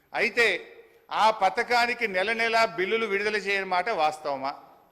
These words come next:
మహాలక్ష్మి పథకం కింద రాష్ట్ర ప్రభుత్వం ఆర్టీసీకి ఇవ్వాల్సిన నిధులు ఎన్ని,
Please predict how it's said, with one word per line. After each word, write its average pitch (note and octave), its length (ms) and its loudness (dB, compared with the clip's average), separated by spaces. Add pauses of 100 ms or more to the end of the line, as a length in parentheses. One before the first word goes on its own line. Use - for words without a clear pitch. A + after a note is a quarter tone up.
(320)
మహాలక్ష్మి A3+ 640 2
పథకం G#3+ 440 0
కింద G#3 280 -6 (600)
రాష్ట్ర A#3 460 2
ప్రభుత్వం A3 500 -2
ఆర్టీసీకి G3+ 680 -2
ఇవ్వాల్సిన G3 460 -2
నిధులు D#3+ 320 -4
ఎన్ని, G#3 420 -4